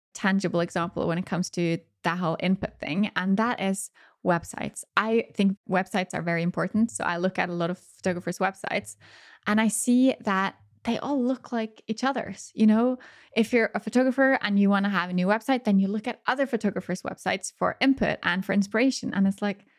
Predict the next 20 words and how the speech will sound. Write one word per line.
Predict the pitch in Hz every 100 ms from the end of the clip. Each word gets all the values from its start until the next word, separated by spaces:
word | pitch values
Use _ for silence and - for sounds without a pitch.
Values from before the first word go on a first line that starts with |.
| _ _ -
yeah, | 208 254
most | 220 196 214
of | 202
them | - 196
suck. | - 262 - - 202
<laughs> |
So | - - 226 233 240 233 -
please | - 339 -
don't | 214 220
do | 202
that. | 180 196 254 - - 269
And | - 269
it's | 247
the | 269
same | - 302 311
kind | 277 254
of | 226
thing | - 254 208
where | 202 202
it's | 196